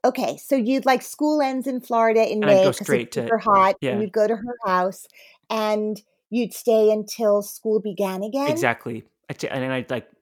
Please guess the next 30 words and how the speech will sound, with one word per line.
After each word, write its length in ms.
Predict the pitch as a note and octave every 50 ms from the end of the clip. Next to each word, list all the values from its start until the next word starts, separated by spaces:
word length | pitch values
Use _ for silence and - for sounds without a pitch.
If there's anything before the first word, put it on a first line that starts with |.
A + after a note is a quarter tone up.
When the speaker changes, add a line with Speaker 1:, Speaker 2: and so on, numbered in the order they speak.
| _ _ _ _
Speaker 2:
yeah, 220 | B2 D3 C#3+ C3
I'd 160 | A#2 A2+ A2
live 200 | A#2+ A#2+ B2 B2+
in 60 | D#3 E3
her 100 | E3+ E3
house. 500 | D3 C#3 B2+ B2 B2+ B2+ - - - - _ _ _ _ _ _ _ _ -
Um, 420 | C#3+ C#3 C3 B2+ B2 A#2+ A#2 A#2+ - -
Speaker 1:
And 140 | - C4 G#3+
did 80 | C4+ -
you 180 | B3 C4+ B3+ B3+
all, 180 | B3+ B3+ B3+ B3+
like, 240 | B3 A#3+ A3+ A#3 -
did, 200 | B3 B3+ - - _ _ _
like, 240 | - A3 A3+ G#3+ A3
did 120 | A3+ A#3
she 260 | - - - C#4+ D4 C#4+
have 200 | C4+ D4 C#4 B3+
a 80 | C4
family 540 | B3 - - A#3+ A3 G#3+ A3 A3+ A3+ A3 A3 -
also? 460 | - F3 F3 F3+ - - D4+ D4+ F4+
Speaker 2:
She 180 | G#4+ A4 - D#3+
had 120 | E3 F3+
a 40 | F3+
daughter. 380 | D3+ B2+ D#3+ D3 C#3+ C#3 C3+ C3
She 120 | - -
had 80 | D3 B2+
an 80 | C#3
adult 320 | C#3 B2 C#3+ C3+ C3+ - -
daughter 420 | C#3+ C3 B2 A#2+ A#2 A#2 A2+ A2+ G#2+
who, 440 | G2 B2 B2 A#2+ A#2+ A#2 A2+ -